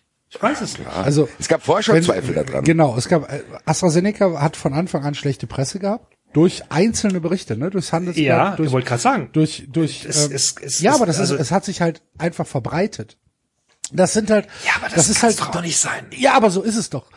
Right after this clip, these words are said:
Speaker 3: äh, David. Du kennst doch mittlerweile die Mechanismen, äh, wenn, wenn du sowas hast. Das ist, ist ja genau das Gleiche. Du behauptest irgendwas, ähm, das mag falsch sein, das verbreitet sich, aber die, die, die Richtigstellung, die interessiert dann keinen mehr.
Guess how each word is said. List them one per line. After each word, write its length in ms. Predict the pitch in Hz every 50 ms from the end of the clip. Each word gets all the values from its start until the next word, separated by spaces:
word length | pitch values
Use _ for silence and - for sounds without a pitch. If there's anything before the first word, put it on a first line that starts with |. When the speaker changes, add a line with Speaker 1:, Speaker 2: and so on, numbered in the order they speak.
| - - - - - -
Speaker 3:
äh, 180 | - 175 160 147
David. 320 | 127 139 135 123 127 120 -
Du 80 | - 151 -
kennst 240 | - 190 214 - -
doch 100 | 208 -
mittlerweile 520 | 165 165 - 165 156 135 151 147 143 147
die 80 | 135 151
Mechanismen, 680 | 139 151 - - 147 147 196 - - 185 170 147 131 - - -
äh, 200 | 143 139 135 131 - - - - - - - - _
wenn, 260 | 151 147 151 139 131
wenn 100 | 151 147
du 80 | 143 139
sowas 360 | 131 147 135 135 123 - 196
hast. 160 | 196 - -
Das 80 | 139 131
ist, 160 | 123 - -
ist 200 | 135 147 - -
ja 80 | 175
genau 220 | 135 139 139 147 160
das 140 | 165 - -
Gleiche. 420 | - 147 147 160 - - 196 185 - - - - - - - _
Du 140 | - 147 139
behauptest 500 | 143 127 139 160 185 - - 190 - -
irgendwas, 640 | 165 185 202 208 220 - - 208 226 233 - - - _ - - - - - - _ _ -
ähm, 380 | 156 156 160 160 165 156 - _ - - - - - 160
das 220 | 143 156 151 -
mag 240 | 156 143 151 - -
falsch 360 | - 180 165 185 202 - -
sein, 260 | - 160 147 165 175
das 120 | 160 147 -
verbreitet 540 | - 123 107 - 151 185 208 - - -
sich, 260 | - - 185 214 - - - - - - - - _ _ -
aber 320 | 156 156 151 160 147 143
die, 400 | 131 131 120 120 147 139 143 135
die, 300 | 110 120 - 139 139 123 113
die 120 | 123 135
Richtigstellung, 800 | 127 220 220 - - 226 - - - - 135 123 120 120 113 120
die 140 | 113 131 131
interessiert 420 | 143 - 147 139 - - 214 214
dann 160 | 165 147 131
keinen 300 | 113 - 127 117 113 110
mehr. 220 | 104 95 90 98